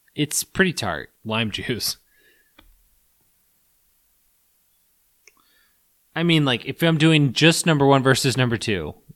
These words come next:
Speaker 1: v-, very clearly number two tastes more natural, <laughs> right? I mean, like,
Speaker 2: Sure.
Speaker 1: so if,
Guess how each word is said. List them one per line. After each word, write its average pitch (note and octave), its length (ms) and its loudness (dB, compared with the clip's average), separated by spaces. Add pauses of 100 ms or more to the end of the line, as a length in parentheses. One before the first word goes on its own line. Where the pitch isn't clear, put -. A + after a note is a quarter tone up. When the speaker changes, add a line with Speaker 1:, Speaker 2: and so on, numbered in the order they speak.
(140)
Speaker 1:
v-, A2+ 340 -14 (680)
very D#3 460 6
clearly G#2+ 640 0
number G#2+ 240 -6
two G#2 360 -4 (380)
tastes G#2 300 -6
more G2 180 -6
natural, - 540 -14 (120)
<laughs> - 60 -6
right? B2 300 4
I A#2+ 100 -2
mean, A2 260 0
like, G2+ 160 -2
Speaker 2:
Sure. A2 240 -2 (480)
Speaker 1:
so C#3+ 220 -2
if, C#3 120 -2